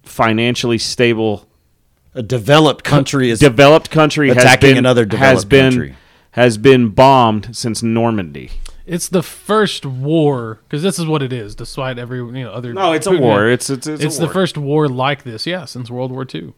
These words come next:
Speaker 2: Mm-hmm.
Speaker 3: Absolutely.
Speaker 1: And I said, I told, and I
Speaker 2: Yeah.
Speaker 1: told her, I said, "There has not been populated, developed cities destroyed and leveled
Speaker 2: Right.
Speaker 1: since
Speaker 2: Developed,
Speaker 1: since
Speaker 2: yep.
Speaker 1: Normandy."
Speaker 2: Yep. Well, since Hitler invaded Poland.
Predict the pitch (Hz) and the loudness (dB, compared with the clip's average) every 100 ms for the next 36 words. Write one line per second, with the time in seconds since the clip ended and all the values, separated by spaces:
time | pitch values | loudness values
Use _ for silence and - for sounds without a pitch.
0 | - 104 135 156 - 151 143 143 139 151 | -12 -6 -4 -4 -6 -2 2 2 2 0
1 | - 127 - 135 117 117 90 143 131 113 | 0 -2 0 0 0 -2 -2 0 0 -2
2 | 110 117 95 123 131 120 127 120 113 - | -4 -8 -4 -4 -4 -6 -6 -6 -8 -4
3 | 120 117 127 117 113 110 107 - _ - | -4 -4 -4 -4 -2 -4 -8 -18 _ -14
4 | 104 85 110 117 - - - 123 107 90 | -10 -2 0 0 -4 -12 -6 -2 -2 -2
5 | - - - - - - - 101 - - | -6 -12 -16 -20 -20 -16 -10 -8 -8 -2
6 | 120 117 107 98 107 117 98 87 78 - | 2 2 2 -2 0 0 0 -4 -6 -18
7 | _ 92 98 87 135 120 110 - - - | _ -6 -4 -2 -2 0 -2 -4 -6 -12
8 | 82 85 95 104 90 - 143 131 151 214 | -12 -6 -4 -2 -4 -2 -2 2 4 4
9 | 143 80 - 76 82 _ _ _ _ - | 2 -2 -10 -20 -20 _ _ _ _ -2
10 | 123 139 - - 139 117 131 131 117 110 | 0 0 0 0 0 0 0 2 0 0
11 | 110 95 - 110 98 71 67 | 0 -2 -2 -2 -2 -6 -14